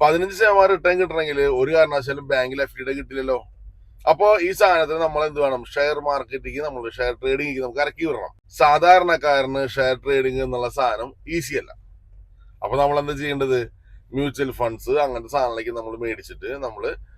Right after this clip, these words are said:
അതിൽ ഇൻവെസ്റ്റ് ചെയ്യാന്നുള്ളതാണ് ഇതിനകത്ത് പുള്ളി ചെയ്തിരിക്കുന്ന മാർഗം.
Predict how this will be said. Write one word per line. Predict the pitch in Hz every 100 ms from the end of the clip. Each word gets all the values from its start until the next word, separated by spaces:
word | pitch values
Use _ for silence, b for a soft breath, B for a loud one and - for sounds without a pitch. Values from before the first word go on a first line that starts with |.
| -
അതിൽ | 113 147
ഇൻവെസ്റ്റ് | 165 170 - 170
ചെയ്യാന്നുള്ളതാണ് | 165 160 160 151 143 131 147
ഇതിനകത്ത് | 127 127 135 131 - 131
പുള്ളി | 120 - 160 180 202 - -
ചെയ്തിരിക്കുന്ന | 143 127 120 120 120
മാർഗം. | 117 101 85